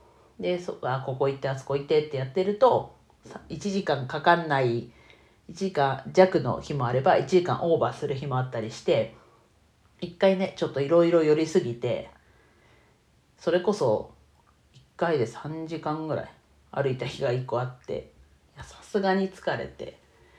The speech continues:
その日からちょっと足の疲れがね、取れないみたいな状況になってたんですけど、今日までね、ひとまず一旦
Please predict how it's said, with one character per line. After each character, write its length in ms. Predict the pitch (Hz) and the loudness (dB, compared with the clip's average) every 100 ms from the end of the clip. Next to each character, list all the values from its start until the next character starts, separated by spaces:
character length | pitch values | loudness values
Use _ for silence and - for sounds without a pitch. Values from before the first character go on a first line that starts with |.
| _ _ - | _ _ -10
そ 120 | - | -4
の 140 | 208 | -4
日 80 | 233 | 0
か 140 | - 143 | 2 2
ら 100 | 143 | 2
ち 80 | |
ょ 60 | 143 | 0
っ 60 | 139 | 0
と 180 | 107 | -2
足 260 | 113 - 175 | -2 -2 -2
の 120 | 165 | -2
疲 260 | 165 - 175 | -2 4 6
れ 120 | 156 | 6
が 100 | 123 | 2
ね、 140 | - - | -6 -6
取 220 | 156 165 | 4 4
れ 60 | |
な 140 | 143 101 | 4 -2
い 60 | |
み 100 | - | -8
た 100 | - | -12
い 20 | - | -14
な 240 | 131 - _ _ _ _ _ | -14 -18 _ _ _ _ _
状 140 | - 147 | -4 -2
況 220 | 139 139 | 0 -2
に 180 | 139 139 | -4 -6
な 120 | 165 | -6
っ 80 | 170 | -6
て 100 | 143 | -4
た 140 | 127 | -4
ん 40 | 127 | -2
で 100 | 131 | -2
す 60 | |
け 120 | 160 196 | 0 4
ど、 320 | 240 196 - | 6 4 2
今 100 | 185 | 0
日 60 | 147 | 2
ま 120 | 123 | 0
で 100 | 117 | -2
ね、 300 | 95 127 - | -4 -6 -10
ひ 120 | - - | -8 -2
と 100 | 147 | 0
ま 140 | 117 | -2
ず 100 | 120 | -4
一 80 | 120 | -10
旦 320 | - 127 - | -6 -6 -8